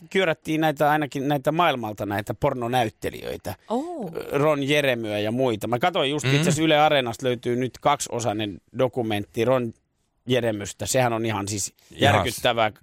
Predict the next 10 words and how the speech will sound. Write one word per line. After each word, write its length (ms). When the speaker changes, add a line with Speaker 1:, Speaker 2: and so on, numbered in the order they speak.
Speaker 3:
joo. 100
Speaker 1:
saastaa. 480
Tai 120
siis 120
dokumentti 480
on 60
hyvä, 240
mutta 320
niin 220
kun, 220